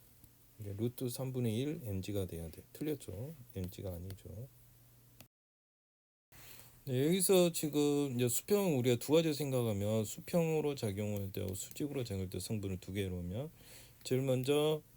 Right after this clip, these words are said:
어, 수평으로 작용하는 걸 보면 수평으로 작용하는 거 이쪽으로 지금 엠지가 작용하잖아요. 그럼 이쪽으로를 만약에 티피라고 하면 여기가 사십오 도거든 지금.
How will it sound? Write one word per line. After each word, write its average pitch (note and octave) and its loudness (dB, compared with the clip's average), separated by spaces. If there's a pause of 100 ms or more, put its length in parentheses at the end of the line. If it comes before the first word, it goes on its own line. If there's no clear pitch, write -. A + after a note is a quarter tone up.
(360)
어, F#2 -2
수평으로 F3+ 0
작용하는 G#2+ -2
걸 G2 -2
보면 F2+ -4 (220)
수평으로 C#3 -6
작용하는 G2 -2
거 F2 -4 (160)
이쪽으로 D3 0
지금 A#2 -2
엠지가 G#2+ 0
작용하잖아요. F2+ -6 (840)
그럼 A2 -4
이쪽으로를 B2+ 2
만약에 G2+ 0
티피라고 D3+ 0
하면 C#3+ 0 (340)
여기가 C#3 2
사십오 C#3+ -2
도거든 F#2 -4
지금. - -12